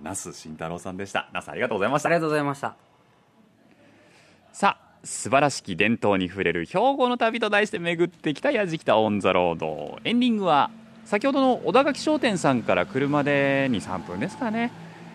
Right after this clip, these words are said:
Speaker 1: えー、篠山の商業の中心として栄えた河原町妻入商家群という場所にやってきたんですけれども、これ、あの、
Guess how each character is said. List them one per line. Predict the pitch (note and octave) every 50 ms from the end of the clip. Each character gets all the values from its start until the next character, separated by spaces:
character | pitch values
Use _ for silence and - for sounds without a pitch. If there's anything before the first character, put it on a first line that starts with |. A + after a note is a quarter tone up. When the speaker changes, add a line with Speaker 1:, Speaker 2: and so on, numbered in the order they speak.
| - - -
Speaker 1:
え | A2 G#2
ー、 | G#2
篠 | - C3 B2+ - D#3
山 | D3 C#3 C#3+
の | C#3 C3+
商 | - G3+ G#3 G3
業 | D#3+ B2+ G2+
の | - B2+ -
中 | - - F3
心 | E3+ - F3 D#3+
と | C#3+ D#3+
し | -
て | C#3+ B2+ - C3
栄 | A#2+ - A#2+ G#2+ F2 D#2+
え |
た | - _ - F#2+ F2+ E2 D#2+ -
河 | - A2+ A2+ A2
原 | G#2+ G2+ F#2
町 | F2 E2 D#2+ - F2+ E2+
妻 | - - G2+ F#2 G2+ G#2+ A#2
入 | B2 A#2 A2+
商 | - - A2+ A2 A2
家 | G2 G#2+ G#2
群 | F#2+ G#2 C3+ G3+ B3+
と | - E4
い | B3+
う | C#3+
場 | A2 G2
所 | - G2
に | F2 F2
や | D#2+ D#2+
っ |
て | - - G2+ -
き | -
た | - E2+
ん | D#2+
で | D2+ D2
す | - -
け | - D#2+
れ | D2
ど | C#2+ C#2+ C#2
も、 | C#2+ D2+
こ | - A#2+
れ、 | C#3+ E3+
あ |
の、 | F3+ E3+ D#3+ D#3